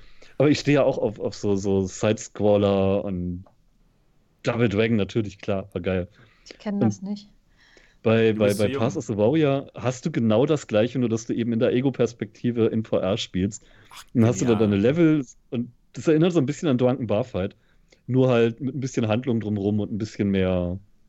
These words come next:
Speaker 1: ja, ein bisschen mehr Sinn beim Kloppen vielleicht.
Speaker 3: Cool.
Speaker 1: Und Multiplayer soll auch noch kommen, der ist noch ausgegraut, aber der kommt noch.
Speaker 3: Perfekt.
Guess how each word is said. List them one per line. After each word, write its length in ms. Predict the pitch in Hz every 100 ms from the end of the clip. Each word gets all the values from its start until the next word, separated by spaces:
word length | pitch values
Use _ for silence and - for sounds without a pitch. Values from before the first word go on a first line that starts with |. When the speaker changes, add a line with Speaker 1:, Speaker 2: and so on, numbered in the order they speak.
| _ _ -
Speaker 1:
ja, 300 | 90 95 90 90 _ _ _ _ _ _
ein 60 | 120
bisschen 220 | 117 139
mehr 100 | 113
Sinn 160 | 104 123
beim 180 | 104 85
Kloppen 340 | - 87 92
vielleicht. 440 | - 92 87 90 - _ - -
Speaker 3:
Cool. 140 | 110 110
Speaker 1:
Und 80 | 196
Multiplayer 460 | 175 220 - 180
soll 160 | 147 139
auch 100 | 123
noch 200 | 131 -
kommen, 200 | - 92
der 80 | 98
ist 80 | 123
noch 80 | 110
ausgegraut, 640 | 104 - 107 82 87 87
aber 140 | 92 95
der 120 | 90
kommt 400 | - 90 - -
noch. 160 | - - - - - - -
Speaker 3:
Perfekt. 480 | - 110 - 113